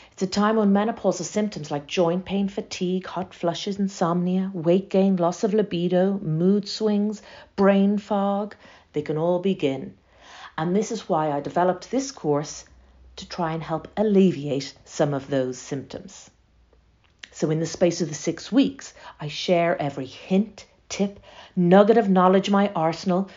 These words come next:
during this virtual cooking course. Each week will include an online cookery demonstration with a focus on one nutritional aspect,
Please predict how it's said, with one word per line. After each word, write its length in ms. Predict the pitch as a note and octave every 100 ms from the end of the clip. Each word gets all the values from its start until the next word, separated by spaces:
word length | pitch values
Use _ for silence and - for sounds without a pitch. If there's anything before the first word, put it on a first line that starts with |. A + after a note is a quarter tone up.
| - -
during 260 | - D3 D3
this 160 | D3
virtual 720 | - E3 F3+ - G3+ F3+ F#3 - _
cooking 320 | - - C#3+
course. 480 | - - - - - _ _ _ _ _ - - -
Each 260 | C#3+ -
week 360 | - A#3 - - _
will 100 | D#3+
include 320 | D#3 D3+ F3
an 140 | E3+ F3 F3+
online 600 | F#3 G#3+ G3 F3 F3 F#3
cookery 420 | - C#4 G3+ D3+
demonstration 960 | C#3 C3+ C3+ B2+ - B2 B2 D3 G#3+ - _ _ - - -
with 100 | F#3+
a 60 | G3+
focus 500 | - G#3+ A3 A#3+ A3
on 300 | G#3+ F#3+ F3+
one 320 | A3 B3+ B3+
nutritional 760 | B3+ B3+ - F3+ - F#3+ F3 -
aspect, 640 | D3 D3+ - - - -